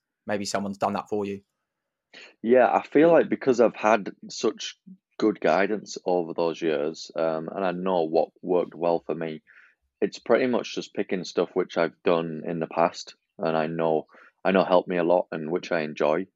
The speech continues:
Speaker 2: Um, doesn't become a struggle to get out the door by any means. There's, there's no day where I'm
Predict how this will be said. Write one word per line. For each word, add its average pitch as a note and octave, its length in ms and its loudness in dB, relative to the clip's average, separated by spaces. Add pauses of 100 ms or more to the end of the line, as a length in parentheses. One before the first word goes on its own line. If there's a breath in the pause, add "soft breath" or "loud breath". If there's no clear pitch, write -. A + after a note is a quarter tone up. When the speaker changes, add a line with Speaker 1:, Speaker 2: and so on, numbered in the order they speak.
Speaker 2:
Um, D#2 340 0 (380 loud breath)
doesn't G2+ 240 2
become F#2+ 260 -2
a E2+ 60 -4
struggle E2+ 280 0
to E2+ 100 -4
get D#2+ 100 4
out D2+ 140 4
the D#2 80 -2
door D2+ 260 2
by D2+ 200 0
any D#2 160 -4
means. D#2 500 -8
There's, - 300 -2 (100)
there's F2 180 0
no F2+ 380 2 (380)
day D#2+ 260 6
where D#2 220 2
I'm C#2+ 260 -4